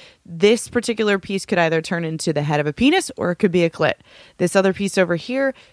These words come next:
could either be scrotum or it could be labia. labia. Um,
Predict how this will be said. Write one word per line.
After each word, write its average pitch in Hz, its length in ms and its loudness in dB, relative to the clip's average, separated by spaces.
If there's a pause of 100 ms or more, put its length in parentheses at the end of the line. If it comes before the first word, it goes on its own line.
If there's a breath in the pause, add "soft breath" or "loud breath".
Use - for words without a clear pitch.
could 196 140 0
either 165 280 2
be 156 400 -4
scrotum 269 480 2 (180 soft breath)
or 180 200 2
it 175 40 -2
could 196 140 -2
be 196 140 0
labia. 185 320 2 (260)
labia. 196 340 -2 (380 soft breath)
Um, 160 400 0